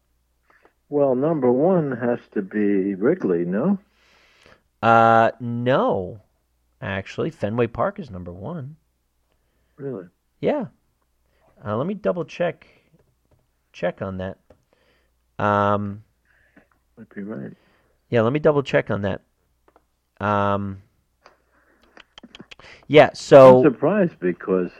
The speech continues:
Speaker 1: I mean, Dodger Stadium or Chavez Ravine, I mean, yeah, I guess I like two stadiums. Okay.
Speaker 2: Right here. Um, Fenway Park, nineteen twelve.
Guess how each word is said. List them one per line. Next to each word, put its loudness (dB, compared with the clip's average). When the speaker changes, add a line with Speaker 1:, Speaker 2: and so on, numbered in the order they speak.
Speaker 1:
I -4
mean, 0
Dodger 8
Stadium -2
or -10
Chavez -6
Ravine, -10
I -16
mean, -20
yeah, -18
I -18
guess -20
I -20
like -20
two -20
stadiums. -18
Okay. -18
Speaker 2:
Right -6
here. -4
Um, -4
Fenway 6
Park, 6
nineteen -4
twelve. 2